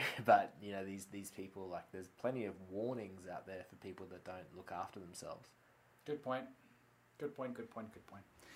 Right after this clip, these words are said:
Speaker 2: So, to kind of, uh, carousel ourselves back to one of the things we were talking about is we were discussing the, some of the, some of the best concerts we've ever seen.
Speaker 1: Yeah.
Speaker 2: So you now know the, my, my first concert. Um,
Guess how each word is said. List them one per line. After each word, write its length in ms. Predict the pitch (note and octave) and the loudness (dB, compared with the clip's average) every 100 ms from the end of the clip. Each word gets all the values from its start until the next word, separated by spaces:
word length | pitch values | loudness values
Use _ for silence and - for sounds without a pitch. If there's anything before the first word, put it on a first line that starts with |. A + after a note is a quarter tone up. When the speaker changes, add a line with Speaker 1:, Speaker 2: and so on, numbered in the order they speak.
| - - - | -16 -8 6
Speaker 2:
So, 460 | - G#3+ G#3+ G3 G3 - D#3+ | 12 12 12 12 10 -2 -2
to 80 | F#3+ | 6
kind 240 | A3 A#3 | 8 12
of, 280 | A3+ F3+ - | 10 10 10
uh, 240 | F3 D3 | 10 10
carousel 680 | C#3+ D3+ C#3+ C#3 C#3 C3+ C3+ | 8 8 8 8 6 8 6
ourselves 460 | C#3 B2 - B2+ A#2+ - | 4 2 4 4 4 4
back 280 | A#2 A2+ - | 2 2 -2
to 100 | B2 | 0
one 160 | B2 | 2
of 80 | B2 | 2
the 60 | A2 | 0
things 220 | B2 A#2+ | 0 0
we 60 | |
were 60 | A#2 | -2
talking 240 | B2+ A#2 | 0 0
about 140 | B2 C3+ | 2 2
is 80 | C#3 | 6
we 60 | |
were 80 | F#3 | 6
discussing 760 | G3 G#3+ - F3+ - G3 F#3 E3 | 6 4 6 6 6 2 2 2
the, 440 | C3+ C3 C3 B2+ B2 - - - - - - - | 2 2 2 0 -4 -10 -20 -20 -20 -20 -20 -6
some 180 | - E3+ | 2 6
of 80 | D#3+ | 8
the, 160 | D#3 | 8
some 140 | D3 E3 | 8 6
of 60 | |
the 60 | D#3 | 6
best 240 | C#3+ C#3 | 8 6
concerts 420 | - C3+ B2 C3 C3 | 4 0 0 -2 0
we've 120 | A#2+ | 2
ever 140 | A#2+ | 2
seen. 260 | A#2 B2 A#2 | 2 0 8
Speaker 1:
Yeah. 340 | A#2+ D#3 D3+ - | 12 12 12 10
Speaker 2:
So 160 | - | 6
you 220 | E3+ F3 A#3 | 8 8 10
now 200 | A3+ G#3 | 10 12
know 240 | F3 E3+ | 12 10
the, 300 | D3+ D3 C3+ | 10 8 6
my, 300 | C3 C#3+ B2+ B2+ | 4 2 2 2
my 140 | C#3 | 2
first 360 | C3+ D#3 D3 - | 2 2 2 2
concert. 360 | B2+ A#2+ B2+ B2 - | 2 2 -2 -4 -4
Um, 500 | C#3+ C#3+ C#3+ C#3 C#3+ | 0 4 4 2 0